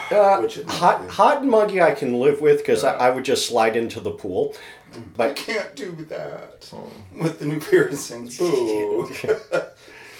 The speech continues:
Speaker 1: Yeah, you see, I got mine pierced in
Speaker 2: I should have
Speaker 1: December.
Speaker 2: waited. I should
Speaker 1: Yeah.
Speaker 2: have waited. I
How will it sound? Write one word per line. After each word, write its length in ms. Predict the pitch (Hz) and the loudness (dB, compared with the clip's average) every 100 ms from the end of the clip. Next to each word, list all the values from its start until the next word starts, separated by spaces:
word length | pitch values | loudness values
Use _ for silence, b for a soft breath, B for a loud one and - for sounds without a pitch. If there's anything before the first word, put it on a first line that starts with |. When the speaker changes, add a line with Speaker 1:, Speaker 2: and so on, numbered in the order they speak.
| B | B
Speaker 1:
Yeah, 100 | 190 | 4
you 140 | 180 | 4
see, 120 | - - | 2 2
I 180 | 180 | 2
got 120 | 330 277 | 2 4
mine 220 | 240 - | 4 2
pierced 380 | - 175 - 143 | -2 -6 -2 -2
in 60 | |
Speaker 2:
I 100 | - | 0
should 320 | - - 165 | -2 2 4
have 160 | 175 170 | 6 8
Speaker 1:
December. 260 | 139 165 165 | 10 8 4
Speaker 2:
waited. 140 | 147 | 0
I 60 | - | 0
should 200 | - - | -2 0
Speaker 1:
Yeah. 100 | 185 | 0
Speaker 2:
have 100 | - | 0
waited. 420 | 175 127 110 | 0 -2 -4
I 40 | - | -6